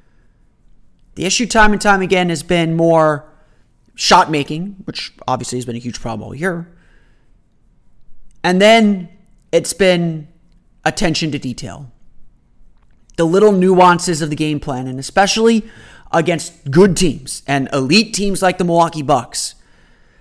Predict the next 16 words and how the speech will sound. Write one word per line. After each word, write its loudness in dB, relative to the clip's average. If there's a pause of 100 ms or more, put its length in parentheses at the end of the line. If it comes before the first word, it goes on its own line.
(320)
it's -6
the -6
nuances -2
of -6
the -4
game -4
plan, -8
of -12
the, -6
the -8
attention 0
to -4
detail -6 (480)
that -2
matters -6
most. -16